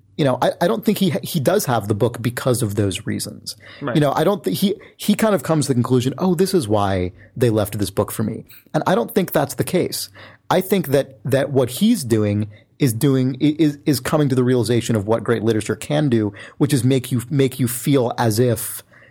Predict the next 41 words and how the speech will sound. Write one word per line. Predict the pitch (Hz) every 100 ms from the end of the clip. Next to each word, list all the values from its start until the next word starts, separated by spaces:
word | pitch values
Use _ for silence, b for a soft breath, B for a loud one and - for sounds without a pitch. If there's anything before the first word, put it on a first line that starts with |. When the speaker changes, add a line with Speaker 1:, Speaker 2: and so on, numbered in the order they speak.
| b
Speaker 1:
"Oh, | - 131
this | 123 123
was | 135 117
entirely, | 107 101 101 107 117
this | 131 123
was | 135
intended | 110 101 95
Speaker 2:
Right. | -
Speaker 1:
for | 120
me." | 117 123
I | 123
mean, | 123
this, | 131 131
this | 131 123
Speaker 2:
Well, |
Speaker 1:
is | 185
Speaker 2:
there's, | 202 202 -
Speaker 1:
exact- | -
Speaker 2:
do | 156
you | 151
wanna | 151
go | 156 147
to | 143
the, | 147 143 131 135
are | 147
you | 135
segging | - 139 156 165
into | 151 147 151 143
a | 135
wonderful | 123 127 131 139 139 135
post | 123 131 147 -
on | 127
the | 123
Idle | 120
Forums? | 127 135 170 - - _ _ _ _ -
I |
didn't | 139
mean | 135
to | 120
interrupt, | 110 117 -
but | 101